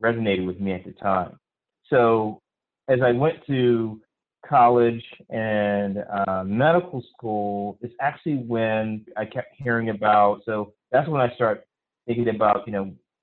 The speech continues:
disparities in healthcare and how I observed even in the first year of medical school, 'cause in, at, I went to Case Western, uh, Reserve School of Medicine, they introduced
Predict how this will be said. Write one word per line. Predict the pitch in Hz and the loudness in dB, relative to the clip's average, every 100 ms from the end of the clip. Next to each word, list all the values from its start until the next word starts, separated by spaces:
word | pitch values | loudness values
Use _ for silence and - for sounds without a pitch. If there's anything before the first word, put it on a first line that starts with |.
| - | -12
disparities | 113 - 135 123 123 117 | -12 -2 2 4 4 0
in | 101 | 0
healthcare | 113 107 - 101 92 80 - _ - | 0 0 -4 -6 -6 -8 -16 _ -10
and | 117 110 104 104 104 104 101 _ _ - | -4 0 0 2 0 -2 -8 _ _ -6
how | 117 107 104 101 101 101 - | 2 6 6 6 4 2 -2
I | 110 113 | 0 2
observed | 113 101 101 113 117 117 113 107 107 _ _ _ _ | 0 -4 -4 2 4 4 2 -2 -6 _ _ _ _
even | 127 127 120 | 0 2 2
in | 104 | 0
the | 101 - | -4 0
first | 127 123 120 | 2 2 -2
year | 110 | -4
of | 104 | -2
medical | 104 104 - 117 | -2 -2 -6 -20
school, | - 104 | -12 -12
'cause | 95 98 - _ _ _ | -10 -12 -12 _ _ _
in, | 117 110 107 104 113 | -4 -2 -2 -4 -2
at, | 107 104 113 | 0 0 -2
I | |
went | 120 113 | 0 -2
to | 107 | -4
Case | - 107 - | -6 -8 -6
Western, | 110 110 - 113 104 104 98 - - | -4 -4 -4 -10 -6 -6 -6 -10 -6
uh, | 101 98 | -4 -4
Reserve | 98 95 104 101 - | -6 -6 -6 -6 -8
School | 101 95 | -12 -8
of | |
Medicine, | 101 98 98 - 95 92 _ _ | -4 -2 -4 -8 -12 -14 _ _
they | 123 127 | 2 2
introduced | 131 123 - 120 120 117 | 0 -6 0 4 4 2